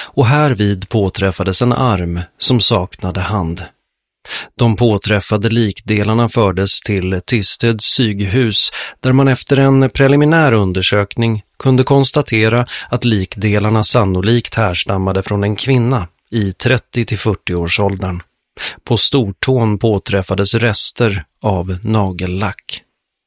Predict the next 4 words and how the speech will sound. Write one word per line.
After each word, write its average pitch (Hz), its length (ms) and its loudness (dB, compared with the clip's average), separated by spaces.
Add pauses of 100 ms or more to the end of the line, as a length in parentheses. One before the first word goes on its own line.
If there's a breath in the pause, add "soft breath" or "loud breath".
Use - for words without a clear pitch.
(720)
Rättsmedicinska 131 1160 2
institutet 127 1000 0
i 123 80 4
Århus 101 840 0